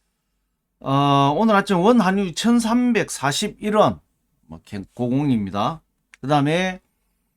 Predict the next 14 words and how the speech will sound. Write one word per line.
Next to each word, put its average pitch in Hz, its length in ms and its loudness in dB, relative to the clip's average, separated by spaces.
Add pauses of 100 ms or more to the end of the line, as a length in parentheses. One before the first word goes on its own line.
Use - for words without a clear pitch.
(360)
비트코인이 233 1040 0
오늘 180 300 0
아침에 175 640 -4
뭐 139 180 -4
그 135 160 -8
박스권이지만 131 840 -2
이만 147 360 0
육천 220 360 -6
불대를 120 400 -8
회복했습니다. 113 680 -10
이만 110 500 -2
육천 139 360 -6
백십구 139 540 -6
불, 135 280 -4